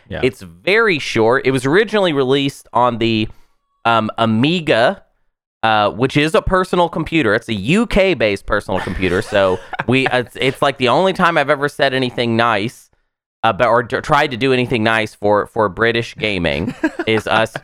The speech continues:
Speaker 2: uh, talking about this game. It's a game that I have never played at all, in spite of the fact that I have owned it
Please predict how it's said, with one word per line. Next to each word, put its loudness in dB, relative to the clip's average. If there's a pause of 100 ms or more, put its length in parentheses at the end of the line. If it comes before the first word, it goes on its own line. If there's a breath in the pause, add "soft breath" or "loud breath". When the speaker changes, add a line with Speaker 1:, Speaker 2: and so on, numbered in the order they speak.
Speaker 2:
uh, 0
talking 0
about 0
this -10
game. -2 (340 soft breath)
It's -4
a 0
game -2
that 2
I 4
have 2
never 0
played 0
at 2
all, 2
in -4
spite -2
of 0
the 0
fact 0
that 0
I 2
have 0 (140)
owned 2
it 0